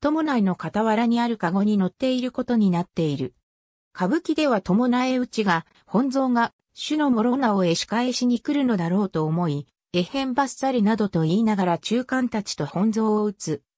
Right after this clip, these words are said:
稽古をする。それが仕返しではなかったと知れた後のおかしみなど、友内打ちを演じる役者の腕の見せ所である。その後か、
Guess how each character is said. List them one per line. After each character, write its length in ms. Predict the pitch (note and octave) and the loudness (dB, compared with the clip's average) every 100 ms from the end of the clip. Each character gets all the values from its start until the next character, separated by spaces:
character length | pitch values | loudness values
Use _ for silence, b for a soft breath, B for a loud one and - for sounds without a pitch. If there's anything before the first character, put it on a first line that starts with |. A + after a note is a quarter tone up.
| _ | _
稽 200 | C4 C4+ | -2 -2
古 180 | - F3+ | 0 0
を 80 | D3+ | 0
す 160 | - | -4
る。 160 | C#3 - _ _ _ _ _ _ _ _ _ _ _ _ _ _ | -10 -10 _ _ _ _ _ _ _ _ _ _ _ _ _ _
そ 180 | - G3+ | -4 0
れ 140 | D#4 | 2
が 120 | D#4+ | 2
仕 160 | D4 - | -2 -4
返 220 | C#4+ C#4 | -2 -2
し 180 | - B3+ | -2 -2
で 140 | C#4 | 0
は 120 | A#3+ | 2
な 140 | F3+ A#3+ | 2 0
か 120 | C4+ | -2
っ 80 | C4 | -4
た 160 | G#3+ | -4
と 120 | G3+ F3 | -4 -4
知 140 | - | -2
れ 120 | G#3 | -2
た 180 | A#3 A3 | 0 0
後 160 | G3+ A3 | 2 2
の 160 | E3 | 2
お 60 | D3 | -2
か 140 | - | -4
し 160 | F#3+ A3+ | -4 0
み 140 | A3 | 2
な 140 | G#3 G3+ | 2 2
ど、 200 | D#3+ F3+ _ _ | 0 -4 _ _
友 260 | F3+ G3 C#4 | 2 2 2
内 260 | C#4+ D4 | 0 0
打 160 | C#4+ C#4+ | -2 -4
ち 180 | - G3+ | -2 0
を 120 | D#3+ | 2
演 200 | E3+ A3+ | 2 2
じ 120 | A#3 | 0
る 100 | A3 | 0
役 220 | G#3+ G3+ | -2 -4
者 180 | - C#4 | -2 0
の 180 | B3+ A#3+ | 2 0
腕 240 | A3+ A#3 | 2 2
の 120 | G#3+ | 2
見 120 | G3+ G3 | 2 0
せ 160 | C4+ | 0
所 340 | C#4 C#4 G#3 E3 | 0 0 0 0
で 160 | D3+ | -2
あ 100 | C#3+ | -2
る。 180 | C#3 A#2 _ _ _ _ _ | -4 -8 _ _ _ _ _
そ 200 | - - | -10 -2
の 180 | A3 C#4+ | 2 2
後 200 | C#4 B3+ | 0 -4
か、 260 | - F3 | -2 -2